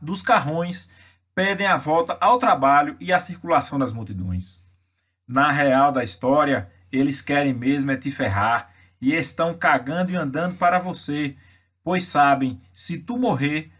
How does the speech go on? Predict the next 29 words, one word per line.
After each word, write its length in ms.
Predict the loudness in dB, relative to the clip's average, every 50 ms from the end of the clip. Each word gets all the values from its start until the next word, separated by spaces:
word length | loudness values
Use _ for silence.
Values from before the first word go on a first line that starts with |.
| _ _ _
podem 320 | 0 2 2 2 2 0 -2
tranquilamente 760 | 0 0 0 0 0 0 2 2 2 2 2 0 0 -2 -6
te 80 | -8
trocar, 640 | -6 -6 -6 -6 -4 -2 2 2 2 2 0 -4 -10 _ _ _ _ _ _ _ _ _ _ _ _ -10
já 600 | -8 -6 0 4 4 6 6 6 4 2 0 -6 _ _ _ _ _
que 160 | -4 -2 0
lhe 80 | 0 0
enxergam 500 | 0 -2 -2 -2 -2 0 0 0 0 -2
enquanto 380 | -2 -2 -2 -2 -2 -2 -6
bucha 340 | -8 -4 -2 0 0 0 0
de 100 | -2 -4
canhão 560 | -2 -2 0 0 0 -2 -4 -4 -6 -6 -8 -10 -14 -20 _ _ _
e 120 | -10 -10 -6
querem 360 | -2 0 2 2 2 0 0
mesmo 500 | 0 2 2 0 0 -4 -6 -10 -14 -14 -18 -20 _ _ _ 0
é 120 | 2 4
lhe 140 | 4 4 4
usar. 500 | 2 0 0 0 0 0 -2 -4 -8 _ _ _ _ _ _ _ _ _ _ _ _ _ _ _ _ _ _ _ _ _ _ -6
Então, 480 | -4 -2 -2 -2 0 0 0 0 0 -2
pessoas, 800 | -2 -4 -2 -2 -2 0 0 2 2 2 0 -2 -6 -12 -16 _ _ _ _ _ _ _ -4
é 140 | -2 -2 -2
bom 240 | -2 -2 -2 -2 0
saber, 600 | 2 2 2 2 2 0 0 0 0 0 -2 -6 _ _ _ _ _ _ _
seja 500 | -10 -6 -4 -2 0 0 2 2 2 2
índio, 340 | 2 0 -4 -6 -8 -8 -10
quilombola, 800 | -10 -6 -4 -2 -2 -2 -4 -4 -2 0 2 2 4 2 2 0
operário, 580 | 0 0 -2 0 2 4 4 4 2 2 -2
camelô, 560 | -6 -6 -4 -4 -2 0 0 0 2 2 2
agricultor, 720 | 0 0 -2 -4 -8 -8 -8 -8 -6 -4 -2 -2 -2 -4 -6